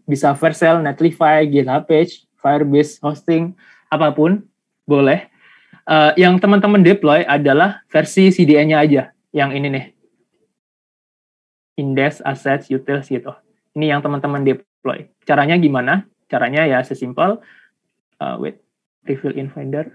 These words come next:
Ini select all, terus compress, terus upload si ini ke, eh, itu, apa namanya, Netlify atau Vercel atau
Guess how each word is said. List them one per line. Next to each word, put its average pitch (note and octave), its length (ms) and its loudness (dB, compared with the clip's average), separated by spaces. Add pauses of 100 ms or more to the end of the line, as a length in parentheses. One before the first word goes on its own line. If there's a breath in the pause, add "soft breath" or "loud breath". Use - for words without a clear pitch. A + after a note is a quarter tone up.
(1500)
Ini C3+ 480 -10 (160)
select C3 380 -6
all, F3 260 -2
terus C#3 380 -10
compress, D3+ 720 -6 (1120)
terus C#3 480 -2 (160)
upload F3 400 -4
si C3+ 320 0
ini E3 380 -6
ke, F3+ 340 -2 (560)
eh, C3+ 400 0 (240)
itu, C3+ 300 -6
apa B2+ 180 -8
namanya, C#3 300 -6
Netlify C#3+ 500 0
atau C#3 160 -4
Vercel C#3 320 -4
atau C3 240 -2